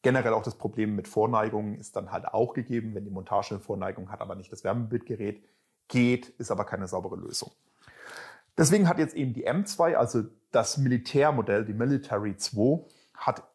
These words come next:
eben hier die, diese durchgängige dreißig M O A Vorneigungs-Picatinny-Schiene, die sogar einen kleinen Versatz nach vorne hat, dass man alle gängigen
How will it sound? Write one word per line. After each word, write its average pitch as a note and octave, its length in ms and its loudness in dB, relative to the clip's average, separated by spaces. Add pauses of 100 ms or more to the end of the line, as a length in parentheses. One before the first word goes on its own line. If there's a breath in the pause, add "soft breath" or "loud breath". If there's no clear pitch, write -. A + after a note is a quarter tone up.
eben G#2 400 -4
hier F#2+ 260 -4
die, F#2 140 -6
diese - 260 -8
durchgängige B2 840 -2
dreißig - 520 -2
M G#2+ 140 -8
O - 100 -10
A F#2 380 0
Vorneigungs-Picatinny-Schiene, G#2 1700 -2
die A#2 100 -8
sogar A#2+ 260 2
einen A#2+ 160 0
kleinen A2 220 -2
Versatz - 340 -6
nach G#2+ 100 -4
vorne G2+ 220 -6
hat, A2 160 -6
dass G#2 120 -12
man G2+ 160 -10
alle A2+ 280 -2
gängigen G#2+ 680 -6